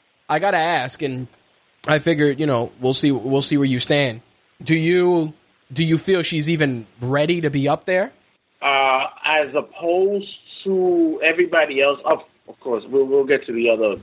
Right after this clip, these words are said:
Speaker 2: one who hasn't, who hasn't been spoken upon yet. She's like
Speaker 1: Right.
Speaker 2: the ghost of fucking any draft. But out of all the other females, I would have actually taken her on the call up before Dana Brooke even got the fucking call up. Yeah,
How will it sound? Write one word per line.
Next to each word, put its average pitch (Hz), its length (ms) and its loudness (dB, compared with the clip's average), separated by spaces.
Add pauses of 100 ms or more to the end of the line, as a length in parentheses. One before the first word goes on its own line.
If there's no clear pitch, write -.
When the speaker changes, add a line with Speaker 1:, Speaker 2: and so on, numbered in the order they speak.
Speaker 2:
one 101 200 -4
who 104 180 -6
hasn't, 98 400 -2 (100)
who 110 140 -6
hasn't 98 220 -2
been 92 100 -10
spoken 95 320 -6
upon 95 260 -4
yet. 101 260 0
She's 107 120 -10
like - 120 -6
Speaker 1:
Right. 127 140 0
Speaker 2:
the 101 60 -8
ghost 101 640 -4
of 92 240 2 (420)
fucking 101 240 -2
any 98 180 2
draft. 101 400 -2
But 117 280 0 (640)
out 151 160 0
of 143 220 0
all 190 280 0
the 190 160 0
other 185 160 0 (120)
females, 185 540 -2 (500)
I 240 160 2
would 320 140 2
have - 120 0
actually 196 520 -2 (180)
taken 190 300 0
her 170 460 0 (600)
on 170 140 0
the - 80 -6
call 208 280 2
up 170 100 2
before 165 280 0
Dana 160 240 2
Brooke 202 300 0
even 147 180 -4
got 135 140 -4
the 139 80 -8
fucking 147 260 -6
call 139 240 0
up. 120 100 -4
Yeah, 160 100 -4